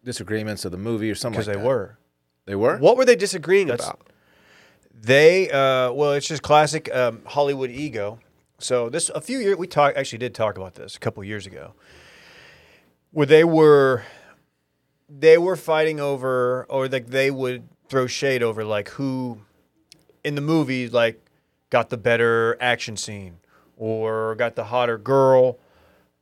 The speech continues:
Speaker 2: um, looked more ripped. Got the, I'm, so this is, I, I've swear to God, T M Z Dave is looking into this last night 'cause I was like, "I can't believe these guys are both so petty. They're both worth so much money,"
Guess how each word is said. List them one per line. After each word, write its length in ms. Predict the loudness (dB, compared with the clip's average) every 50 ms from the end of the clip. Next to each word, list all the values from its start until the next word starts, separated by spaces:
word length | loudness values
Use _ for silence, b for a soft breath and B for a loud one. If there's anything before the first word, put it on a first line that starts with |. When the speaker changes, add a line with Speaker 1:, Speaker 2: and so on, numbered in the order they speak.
| _ _ -10
Speaker 2:
um, 560 | -6 -4 -4 -4 -4 -4 -6 -6 -8 -8 -6
looked 200 | -6 -6 -4 -4
more 220 | -2 0 0 0 0
ripped. 360 | 0 0 0 0 0 _ _ _ _ _
Got 160 | 0 0 0 -2
the, 100 | -2 -4
I'm, 160 | -4 -4 -4 -6
so 160 | -6 -6 -4
this 260 | -2 -2 -2 -2 -4
is, 80 | -4 -2
I, 120 | 0 0 0
I've 320 | 2 0 -2 -2 -6 -14 -12
swear 240 | -6 -2 0 2
to 60 | 2 4
God, 340 | 4 4 4 2 0 -4
T 160 | -6 -4 -2 -2
M 140 | -2 -2
Z 160 | -4 -6 -6 0
Dave 340 | 4 4 6 6 4 2
is 220 | -4 -10 -10 -12 -16
looking 360 | -10 -8 -8 -6 -6 -6 -6
into 180 | -4 -4 -6 -6
this 200 | -8 -10 -10 -8
last 280 | -6 -6 -6 -8 -10 -12
night 280 | -14 -14 -14 -16 -18
'cause 120 | -14 -8 -6
I 40 |
was 120 | -6 -6 -6
like, 160 | -6 -8 -8
"I 40 | -10
can't 280 | -8 -4 -4 -4 -4
believe 240 | -4 -4 -4 -6 -6
these 160 | -8 -8 -4
guys 200 | -2 -2 -2 -2
are 60 | -2 -4
both 220 | -4 -4 -4 -4
so 160 | -6 -10 -10
petty. 280 | -8 -6 -6 -6 -6 -8
They're 140 | -10 -10 -6
both 260 | -6 -6 -6 -4 -6
worth 160 | -8 -8 -8
so 220 | -8 -8 -6 -6
much 220 | -4 -6 -8 -8 -10
money," 360 | -10 -10 -10 -10 -12 -14 -16